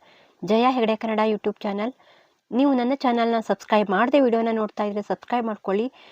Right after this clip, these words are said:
ಹಾಗೆ ಪಕ್ಕದಲ್ಲಿರೋ ಬೆಲ್ ಐಕಾನ್ ಕ್ಲಿಕ್ ಮಾಡಿ all ಅಂತ ಸೆಲೆಕ್ಟ್ ಮಾಡ್ಕೊಂಡ್ರೆ ನಾನು ಹಾಕುವ ಎಲ್ಲ ವಿಡಿಯೋದ ನೋಟಿಫಿಕೇಶನ್ ನಿಮಗೆ ಬರುತ್ತೆ. ಎಲ್ಲ ವಿಡಿಯೋಸನ್ನ ನೀವು ನೋಡ್ಬೋದು. ನಾನು ತುಂಬಾನೇ ಗಾರ್ಡನಿಂಗ್ ವಿಡಿಯೋಸ್ಗಳನ್ನ ಮಾಡಿದ್ದೀನಿ. ಇದು ನೋಡಿ,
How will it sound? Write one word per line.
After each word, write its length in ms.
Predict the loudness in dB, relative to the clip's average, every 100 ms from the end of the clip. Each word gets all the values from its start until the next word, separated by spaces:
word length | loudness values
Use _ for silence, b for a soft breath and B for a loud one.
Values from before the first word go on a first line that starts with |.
| b
ಹಾಗೆ 300 | 0 2 2
ಪಕ್ಕದಲ್ಲಿರೋ 580 | 0 0 2 4 4 4
ಬೆಲ್ 240 | 4 4
ಐಕಾನ್ 240 | 2 0 -2
ಕ್ಲಿಕ್ 240 | -4 -2
ಮಾಡಿ 200 | -2 -2
all 340 | -2 0 2
ಅಂತ 140 | 2 2
ಸೆಲೆಕ್ಟ್ 380 | 0 0 -2 -8
ಮಾಡ್ಕೊಂಡ್ರೆ 760 | -12 -10 -4 -4 -4 -16 -10 2
ನಾನು 280 | 6 8
ಹಾಕುವ 400 | 6 4 2 4
ಎಲ್ಲ 280 | 4 4 4 2
ವಿಡಿಯೋದ 320 | 4 2 2
ನೋಟಿಫಿಕೇಶನ್ 540 | -4 -6 -2 -4 -2
ನಿಮಗೆ 260 | -6 -2 -2
ಬರುತ್ತೆ. 680 | -2 -4 -4 -6 -6 -14 -10 -2
ಎಲ್ಲ 260 | 2 4 4
ವಿಡಿಯೋಸನ್ನ 420 | 4 4 2 -2
ನೀವು 200 | -2 -2
ನೋಡ್ಬೋದು. 680 | -2 -4 -2 -2 0 0 -2 b b b b b b
ನಾನು 180 | 4 4
ತುಂಬಾನೇ 460 | 6 2 4 4 4
ಗಾರ್ಡನಿಂಗ್ 460 | 4 2 2 0
ವಿಡಿಯೋಸ್ಗಳನ್ನ 520 | 2 0 0 0 0 0
ಮಾಡಿದ್ದೀನಿ. 560 | 0 0 0 0 0 0
ಇದು 200 | 0 2
ನೋಡಿ, 380 | 4 4 2